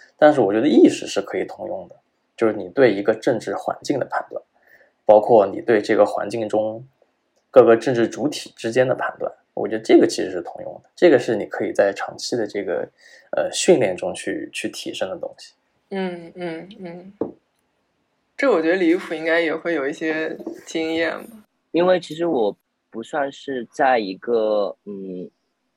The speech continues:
Speaker 3: 就是说整个到一个西方，就是在美国也好，或者是其他西方国家也好的这样的一个环境中去做新闻。然后，呃，那我现在的话在香港，呃，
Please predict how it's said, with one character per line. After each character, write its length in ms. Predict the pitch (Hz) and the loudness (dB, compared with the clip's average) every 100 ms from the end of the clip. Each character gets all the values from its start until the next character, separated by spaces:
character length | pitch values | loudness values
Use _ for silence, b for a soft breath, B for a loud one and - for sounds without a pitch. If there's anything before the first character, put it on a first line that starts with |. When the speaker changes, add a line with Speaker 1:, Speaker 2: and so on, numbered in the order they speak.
| _ | _
Speaker 3:
就 120 | - | -2
是 140 | 139 131 | 0 0
说 240 | 139 127 | 4 4
整 300 | 123 - 92 | 4 -2 0
个 380 | 107 131 113 104 _ - | 2 4 4 0 _ 0
到 280 | 123 104 | 2 2
一 100 | 92 | -4
个 220 | 92 113 87 | -12 -12 -12
西 260 | - 113 | -12 -12
方， 300 | 107 104 107 | -6 -6 -4
就 160 | 120 110 | -6 -6
是 140 | 113 _ _ | -8 _ _
在 140 | 139 117 | -4 -2
美 160 | 98 | -4
国 220 | 85 92 95 | -4 -2 -2
也 60 | |
好， 160 | 87 82 | -4 -8
或 140 | 104 | -8
者 60 | 98 | -12
是 60 | |
其 140 | 87 - | -14 -6
他 160 | 101 95 B B B | -4 -4 B B B
西 140 | - | 0
方 120 | 120 107 | 2 2
国 80 | |
家 160 | 98 107 | 2 2
也 80 | 104 | 2
好 200 | 98 85 | 0 -2
的 160 | 87 | -4
这 120 | 85 117 | -4 -4
样 120 | 98 | -2
的 80 | 95 | -4
一 60 | |
个 120 | 101 | -6
环 260 | 98 87 87 | -4 -6 -6
境 260 | 110 101 90 | -10 -10 -6
中 260 | 101 95 95 | -6 -4 -10
去 380 | - 107 82 _ | -8 -8 -8 _
做 260 | - 101 92 | -2 0 0
新 300 | - 101 104 | -4 -6 -4
闻。 180 | 90 | -4
然 120 | - - | -4 0
后， 280 | 113 113 - B B | 4 4 2 B B
呃， 200 | 107 98 | 0 2
那 140 | 107 127 | 4 4
我 120 | 95 | 2
现 120 | 135 | 0
在 60 | 117 | 0
的 80 | 104 | 0
话 200 | 117 107 | 0 2
在 180 | 123 | 0
香 280 | 107 110 117 | 0 -2 0
港， 280 | 107 95 82 78 _ _ _ | 0 0 -2 -10 _ _ _
呃， 260 | - 92 | -10 -10